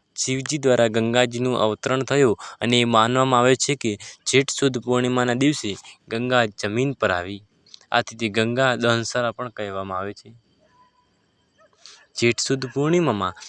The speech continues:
આસપાસના દિવસો ગંગાજી સાથે જોડાયેલા હોવાથી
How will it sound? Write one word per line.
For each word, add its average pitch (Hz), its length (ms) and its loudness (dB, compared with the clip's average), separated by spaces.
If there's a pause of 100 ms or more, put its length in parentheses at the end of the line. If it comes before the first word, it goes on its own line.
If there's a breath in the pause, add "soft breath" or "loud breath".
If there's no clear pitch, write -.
(120 loud breath)
આસપાસના 123 640 2
દિવસો 117 360 -2
ગંગાજી 120 500 0
સાથે 120 320 -2
જોડાયેલા 117 460 0
હોવાથી 120 480 -2